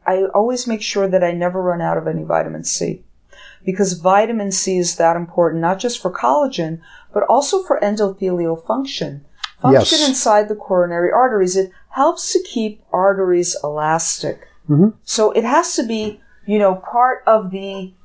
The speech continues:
Speaker 1: preventing heart disease, uh, uh, uh, list of things to take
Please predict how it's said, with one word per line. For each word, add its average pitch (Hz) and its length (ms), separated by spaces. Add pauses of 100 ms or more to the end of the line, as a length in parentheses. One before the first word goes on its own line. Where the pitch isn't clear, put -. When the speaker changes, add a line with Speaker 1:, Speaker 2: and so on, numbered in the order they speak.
(240)
Speaker 1:
preventing 208 720
heart 226 500
disease, 175 920 (340)
uh, - 40 (640)
uh, 135 380 (260)
uh, 131 160
list - 640 (340)
of - 140
things 185 300
to 160 100
take - 480